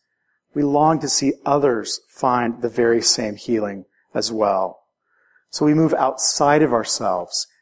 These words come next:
and look for opportunities to minister to others, our hearts become more and more characterized by Jesus' heart for others. If we never move outside of ourselves and having our own needs met,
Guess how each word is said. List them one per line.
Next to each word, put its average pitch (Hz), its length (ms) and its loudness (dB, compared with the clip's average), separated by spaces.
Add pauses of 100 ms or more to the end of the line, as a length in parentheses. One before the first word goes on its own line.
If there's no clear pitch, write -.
(140)
and 127 160 -6
look 151 140 0
for - 220 -2
opportunities 127 800 0
to - 140 -8
minister 127 480 -2
to - 180 -6
others, 113 600 -4 (800)
our 180 220 4
hearts 117 360 -2
become 127 320 -6
more 135 300 4
and 131 140 0
more 123 160 2
characterized 117 920 -2 (260)
by 120 120 0
Jesus' 139 640 -2
heart 113 380 -2 (180)
for 131 240 -2
others. 101 560 -4 (1800)
If - 160 -2
we 160 80 2
never 175 400 2
move 165 420 2
outside 139 460 0
of 127 100 -2
ourselves 123 1080 -4
and 120 100 -12
having 131 240 -4
our 120 160 -4
own 151 280 2
needs 127 280 -2
met, 110 300 0